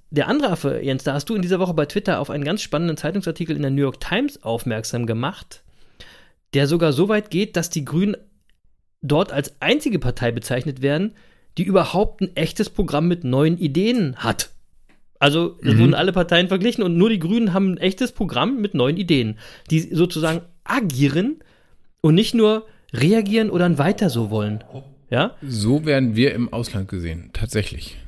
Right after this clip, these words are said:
Speaker 1: Genau. Ähm,
Speaker 2: Ja.
Speaker 1: übrigens, übrigens, das, was ich gerade gesagt habe, alles Erfolgsgeheimnisse, ja?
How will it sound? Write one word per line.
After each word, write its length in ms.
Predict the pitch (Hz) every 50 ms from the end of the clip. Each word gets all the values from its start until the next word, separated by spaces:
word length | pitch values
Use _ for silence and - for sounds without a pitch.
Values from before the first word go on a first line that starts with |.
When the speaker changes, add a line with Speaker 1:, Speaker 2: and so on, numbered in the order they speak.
| - - - - _
Speaker 1:
Genau. 340 | 143 151 185 226 185 - - - _ _ - - - _ _ _ - - _ _ - - -
Ähm, 320 | 151 143 143 139 139 127
Speaker 2:
Ja. 120 | 104 92 - - - - - -
Speaker 1:
übrigens, 480 | - 233 185 226 233 220 196 - -
übrigens, 400 | - 185 202 202 170 151 151 -
das, 160 | - 147 -
was 80 | 160 143
ich 60 | -
gerade 160 | - 127 117
gesagt 240 | 117 127 185 190 -
habe, 160 | 160 - - -
alles 240 | - 127 175 226 -
Erfolgsgeheimnisse, 1000 | 185 170 160 - 202 247 311 - - - 294 247 202 190 156 135 - - - - - - - - - _
ja? 200 | - 131 170 262